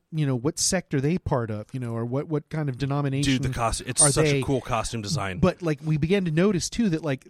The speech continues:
Speaker 1: there's more and more moments where there's blood all over these costumes. And then finally we get to this flagellation scene. It's like,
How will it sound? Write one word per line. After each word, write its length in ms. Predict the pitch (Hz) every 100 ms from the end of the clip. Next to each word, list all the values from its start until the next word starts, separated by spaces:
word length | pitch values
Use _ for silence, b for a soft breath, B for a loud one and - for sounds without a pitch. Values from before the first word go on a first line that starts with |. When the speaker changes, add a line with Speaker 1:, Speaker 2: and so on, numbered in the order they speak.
| - 180
Speaker 1:
there's 300 | 143 143 107
more 320 | 139 147 190
and 80 | 175
more 220 | 170 175
moments 480 | 160 156 165 160 -
where 360 | 139 139 135 131
there's 300 | 120 131 113
blood 440 | 110 233 277 139
all 320 | 147 151 165
over 220 | 165 156
these 180 | 147 151
costumes. 640 | - 220 220 208 - 202
And 100 | 131
then 80 | 147
finally 400 | 147 190 196 208
we 80 | 165
get 140 | 147 143
to 60 |
this 120 | 139
flagellation 720 | - 170 151 143 147 190 - 147
scene. 180 | 135 117
It's 100 | 139
like, 140 | 131